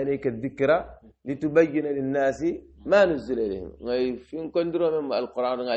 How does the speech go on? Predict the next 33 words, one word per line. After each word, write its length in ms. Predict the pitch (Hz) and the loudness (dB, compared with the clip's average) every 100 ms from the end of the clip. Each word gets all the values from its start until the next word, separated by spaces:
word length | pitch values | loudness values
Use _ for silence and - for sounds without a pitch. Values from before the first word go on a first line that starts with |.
| 113 | -2
jindi 160 | 143 | -2
le 140 | 131 127 | -2 -2
ko, 80 | 127 | 0
ye 80 | 165 | 0
a 100 | 175 | 2
koyindi 240 | 156 131 127 | 0 -2 -2
moolu 220 | 117 90 | -4 -6
ma. 80 | 76 _ _ _ _ _ | -12 _ _ _ _ _
A 80 | 113 | -4
ko 80 | 147 170 | -2 0
moolu 200 | 160 151 | 0 2
ye 60 | 139 | 2
ko, 160 | 135 143 190 - - _ | 2 2 0 -6 -20 _
"إن 160 | - 143 143 | -6 -6 -4
تطيعوه 600 | 139 151 143 151 151 127 156 - - _ _ _ _ 156 | -2 0 0 0 0 0 -2 -4 -12 _ _ _ _ 2
تهتدوا." 500 | 127 123 156 113 90 107 | 4 4 2 0 -4 -4
A 60 | 117 | -2
ko 60 | |
moolu 220 | 156 147 143 | -2 0 0
ye 40 | 135 | 0
ko, 60 | |
"Naali 240 | 147 160 156 | 0 0 2
ye 80 | 151 | 2
yaakaar, 340 | 143 143 135 | 0 0 -2
ali 120 | 123 | -4
si 120 | 120 127 | -8 -4
kanda. 280 | 107 85 | -4 -2
لقد 280 | 98 120 135 | -4 0 0
كان 220 | 135 160 151 | 2 0 0
لكم 280 | 143 143 120 | -4 -6 -6
في 120 | 147 | -2
رسول 340 | 143 131 139 135 | -2 -2 -4 -4
الله 520 | 131 135 135 156 175 | 0 2 2 2 -4